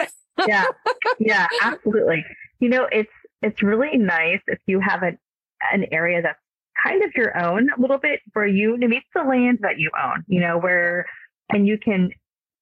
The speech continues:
Speaker 1: you know what's on that land and you know what's grow there. And it's only going to be you for your personal use. But it's where, you know, we always try to buy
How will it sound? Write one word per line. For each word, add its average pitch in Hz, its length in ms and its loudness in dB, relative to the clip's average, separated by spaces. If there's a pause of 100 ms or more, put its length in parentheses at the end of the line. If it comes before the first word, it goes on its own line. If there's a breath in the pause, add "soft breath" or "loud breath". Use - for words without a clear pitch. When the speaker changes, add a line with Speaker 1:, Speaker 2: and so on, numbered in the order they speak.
(120)
Speaker 1:
you 208 260 4
know 202 220 2
what's 196 240 -2
on 175 280 2
that 156 220 0
land 135 300 0
and 175 120 2
you 175 80 4
know 175 220 0
what's 165 200 -2
grow 147 180 -2
there. 131 140 0
And - 120 -2
it's 160 100 -4
only 196 180 2
going 190 160 2
to - 60 -20
be 185 120 -4
you 160 320 0
for 175 80 -2
your 151 180 -2
personal 196 460 -4
use. 220 340 0 (580 loud breath)
But 208 160 0 (240)
it's 196 200 -2
where, 208 680 0
you 196 160 2
know, 185 100 2
we 220 100 2
always 262 180 0 (100)
try 226 120 -2
to 208 80 0
buy 165 500 0